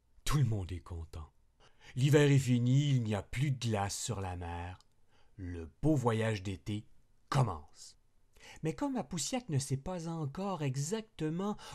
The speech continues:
où il construira sa nouvelle maison pour l'hiver prochain, il amène dans son oumiak tout ce qui lui appartient. Tout à fait à gauche, en bas du dessin, à l'arrière de l'oumiak, un des frères d'Apousiak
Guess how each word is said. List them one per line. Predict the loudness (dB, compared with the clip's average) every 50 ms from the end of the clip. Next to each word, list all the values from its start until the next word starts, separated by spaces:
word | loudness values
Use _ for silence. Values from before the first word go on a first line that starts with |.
| -2
où | 2 4
il | 4 4 2 0
construira | -2 -2 -2 -2 -2 0 0 2 2 2 0
sa | -2 -2 -2 -2
nouvelle | -2 0 0 0 0 0
maison | -2 -2 -2 -2 0 0 0 0
pour | -2 -4 -8
l'hiver | -8 -10 -10 -12 -12 -14 -12
prochain, | -6 -4 -2 -2 -2 -2 -4 -8 -10 _ _ _ _ _ _ -20 -20 -20 -20 -20 -14 -10
il | -6 -4 -2 -2
amène | 0 0 0 0 2 2 2
dans | 0 -2
son | -4 -4 -6 -6 -4
oumiak | -4 -4 -4 -4 -2 -2 -4 -4 -6 -10 -20 -20 -20 -20 -20 -20 -6 0
tout | 2 2 2
ce | 2 0
qui | -2 -2 -2
lui | 0 0 0 0
appartient. | 0 -2 -4 -8 -8 -10 -14 -16 -16 -16 -20 _ _ _ _ _ _ _ _ _ _ _ _ _ _ -20 -20 -20 -20 -20 -20 -14 -8
Tout | -6 -4 -2 0
à | 0 0
fait | 0 0 -2 0
à | 0 0 0
gauche, | 0 0 0 0 2 0 0 0 0
en | 0 0 0 0 0
bas | 0 2 2 2 0 0 -2
du | -4 -4 -6 -4
dessin, | 0 0 0 0 0 -4 -4 -4 -4 -4
à | -4 -4 -4 -4
l'arrière | -4 -4 -2 -2 -2 -2 -4 -8 -8 -8 -6 -6 -6
de | -4 -4 -2
l'oumiak, | -2 -2 -2 -2 -2 -2 -2 -2 -4 -6 -10 -16 -20 _ _ _ _ _ _ _ _ -20 -20 -20 -20 -18 -6 0
un | 2 4 4
des | 6 4 2
frères | 2 2 -2 -2 0 2
d'Apousiak | 2 0 0 -2 -4 -6 -4 -4 -4 -4 -6 -6 -8 -14